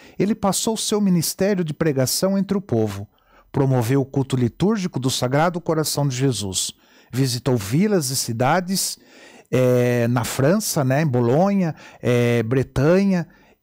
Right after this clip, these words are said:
e também da sua própria re-, re-, eh, região de origem, que era ali a Normandia. Nessa última, quando em mil seiscentos e vinte e sete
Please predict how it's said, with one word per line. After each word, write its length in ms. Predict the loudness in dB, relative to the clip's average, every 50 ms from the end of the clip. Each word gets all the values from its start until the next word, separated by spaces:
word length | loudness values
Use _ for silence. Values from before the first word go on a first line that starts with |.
| -2
e 360 | 0 2 4 4 4 2 0
também 280 | 0 0 0 0 0 0
da 100 | 0 -2
sua 220 | -2 -2 -2 -2
própria 320 | 0 2 2 2 2 2 0
re-, 140 | 0 0 0
re-, 320 | 2 2 2 2 2 0
eh, 560 | 0 2 2 4 4 4 2 2 2 2 2 2
região 360 | 0 0 0 0 0 0 0
de 120 | 2 2 2
origem, 480 | 2 2 2 2 0 0 -2 -2 -4 -4 -8 -14 -20 _ -2
que 80 | 0
era 140 | 2 2 2
ali 180 | 2 2 2 2
a 40 | 2
Normandia. 760 | 2 2 2 4 4 2 2 2 0 0 0 2 0 0 -2 -6 _ _ _ _ _ _ _ _ _ _ _ _ _ _ _ _ _ _
Nessa 280 | -4 -2 -2 0 0 2
última, 580 | 2 2 2 2 0 0 -2 0 0 -2 -4 -2
quando 220 | -2 0 0 2 2
em 40 | 2
mil 140 | 2 0
seiscentos 460 | 0 0 -2 -2 -2 -2 -2 -4 -2 -2
e 40 |
vinte 160 | -2 -2 -2 -2
e 40 |
sete 500 | -4 -2 0 0 0 0 -2 -6 -12 -14